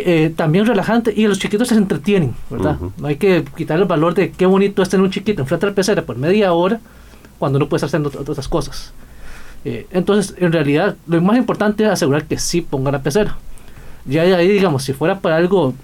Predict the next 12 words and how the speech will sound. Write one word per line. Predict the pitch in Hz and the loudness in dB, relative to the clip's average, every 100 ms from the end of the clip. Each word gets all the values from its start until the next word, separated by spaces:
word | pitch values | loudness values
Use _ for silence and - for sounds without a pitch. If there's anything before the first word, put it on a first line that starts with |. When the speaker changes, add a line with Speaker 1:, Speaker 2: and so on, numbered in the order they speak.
| - - | -20 -16
Speaker 1:
dulce, | 151 170 214 214 214 | -2 2 2 2 -2
puede | - 160 | 0 2
ser | 165 | 2
cualquier, | 180 151 135 160 147 | 0 -2 -2 -4 -4
entre | 135 135 127 104 - - - - - - | -6 -6 -8 -8 -16 -20 -20 -20 -20 -6
veinte | 135 165 190 | 0 0 0
y | 196 | -2
cincuenta | 131 156 156 160 | -2 -2 0 0
galones, | 139 190 226 | 2 2 2
si | - | -2
está | |
empezando. | 151 180 170 175 214 | -4 -4 0 0 0